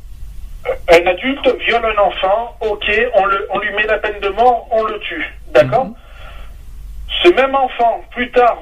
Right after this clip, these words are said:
Speaker 1: viole un, euh, viole un enfant, on fait quoi ? On le tue aussi ?
Speaker 2: Ah ben, euh, c'est, c'est, euh, ben, euh, la peine de, la peine de mort serait pour tout le monde qui, qui commettrait le crime.
Speaker 1: Et, et les parents, ils, ils seraient d'accord avec ça ou pas ?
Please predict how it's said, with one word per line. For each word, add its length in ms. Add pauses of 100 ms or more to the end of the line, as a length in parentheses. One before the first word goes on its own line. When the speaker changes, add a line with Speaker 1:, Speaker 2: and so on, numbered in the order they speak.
(160)
Speaker 1:
viole 180
un, 380
euh, 20 (160)
viole 180
un 160
enfant, 480
on 40
fait 180
quoi ? 260
On 60
le 80
tue 140 (180)
aussi ? 220 (1000)
Speaker 2:
Ah 160
ben, 120
euh, 400
c'est, 260
c'est, 160
euh, 160
ben, 180 (120)
euh, 280
la 120
peine 160
de, 260
la 120
peine 160
de 40
mort 140
serait 180
pour 180
tout 120
le 80
monde 180
qui, 160
qui 160
commettrait 400
le 80
crime. 300 (880)
Speaker 1:
Et, 180
et 100
les 100
parents, 240
ils, 80 (260)
ils 300
seraient 140
d'accord 280
avec 180
ça 120
ou 80
pas ? 200